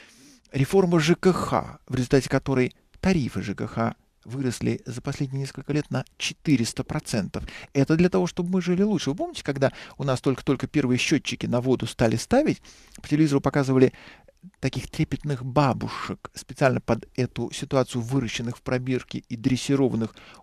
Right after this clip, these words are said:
умело. Они рассказывали, что «хорошо, что поставили мне счетчик, я теперь экономить буду, я теперь буду меньше воды тратить, спасибо партии за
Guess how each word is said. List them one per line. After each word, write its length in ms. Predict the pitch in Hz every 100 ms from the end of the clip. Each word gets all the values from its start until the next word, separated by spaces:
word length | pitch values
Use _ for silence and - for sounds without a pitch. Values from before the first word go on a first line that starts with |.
| -
умело. 560 | 147 139 135 120 104 - - - -
Они 240 | _ 117 135
рассказывали, 480 | 139 147 139 139 139
что 380 | - 139 127 - _ _ _ _
«хорошо, 640 | _ - 147 143 - 135 165
что 180 | -
поставили 720 | 175 202 190 - 208 170 143
мне 260 | 143 135 127
счетчик, 520 | - - 123 - - -
я 100 | 139
теперь 400 | - - 160 170 - _ _ _ _ _ - -
экономить 640 | - 139 120 151 165 160
буду, 440 | 165 170 165 147 - - - -
я 240 | - 127
теперь 400 | - 151 151 156
буду 300 | 143 175 180
меньше 380 | 127 151 170 175
воды 340 | 165 123 165
тратить, 400 | 190 185 180 156
спасибо 560 | - 139 123 - 185 220
партии 500 | - 233 180 - 160
за 220 | 151 151